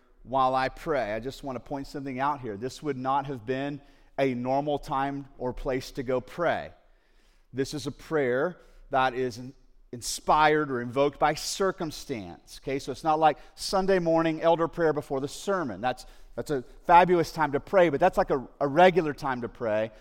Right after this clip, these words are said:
Something's going on that is compelling Jesus to pray. Late at night, out in the garden, he says, "Disciples,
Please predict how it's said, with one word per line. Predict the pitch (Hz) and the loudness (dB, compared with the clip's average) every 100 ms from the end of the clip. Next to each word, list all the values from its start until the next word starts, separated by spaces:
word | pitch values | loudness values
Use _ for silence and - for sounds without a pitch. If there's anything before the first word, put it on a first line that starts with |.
| - | -20
Something's | - - 202 208 214 165 | -8 2 2 2 -2 2
going | 196 196 202 | 2 4 2
on | 196 151 123 160 220 - _ - - - - _ _ _ _ - | 2 2 0 -2 -2 -10 _ -20 -20 -20 -20 _ _ _ _ 2
that | 143 | 4
is | 151 147 - - - _ _ _ _ _ _ - - _ _ - | 4 2 -6 -20 -20 _ _ _ _ _ _ -20 -20 _ _ -14
compelling | 113 - 208 214 160 139 180 180 - - - - 107 | -12 2 8 10 8 4 -2 -10 -16 -20 -20 -20 -10
Jesus | 110 202 160 156 - | -2 0 0 -4 -6
to | 170 | -2
pray. | 220 233 143 90 - _ - - | 6 6 6 2 -10 _ -20 -8
Late | 117 147 185 | 4 8 8
at | 208 | 6
night, | 185 196 208 226 - | 6 6 6 2 -2
out | 147 165 | 2 4
in | 202 | 4
the | 208 | 2
garden, | 170 185 190 202 233 214 - - - - - _ _ _ _ - - - - - _ _ _ _ _ | 4 4 4 0 -6 -10 -18 -20 -20 -20 -20 _ _ _ _ -20 -18 -16 -18 -20 _ _ _ _ _
he | 127 | -14
says, | - 165 151 | -2 0 0
"Disciples, | 151 - 156 151 147 143 | -4 -2 -2 -2 -4 -6